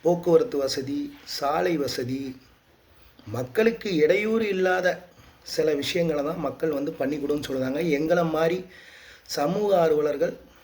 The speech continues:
தினம் தினம் போராடி கொண்டு இருக்கிறோம். இதை வந்து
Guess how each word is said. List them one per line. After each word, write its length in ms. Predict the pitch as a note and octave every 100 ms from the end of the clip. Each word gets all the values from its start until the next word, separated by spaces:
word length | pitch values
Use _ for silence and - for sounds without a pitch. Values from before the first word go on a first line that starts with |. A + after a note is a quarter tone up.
| -
தினம் 240 | C3+ D#3 F3+
தினம் 280 | E3 F3
போராடி 300 | C#3+ D3 E3+
கொண்டு 200 | D#3+ C#3+
இருக்கிறோம். 300 | C3+ A#2+ - - - - - _ _ _ _ _ - - - - _ _
இதை 280 | B2 D#3 G3
வந்து 560 | D#3 C3+ C#3 D3 D#3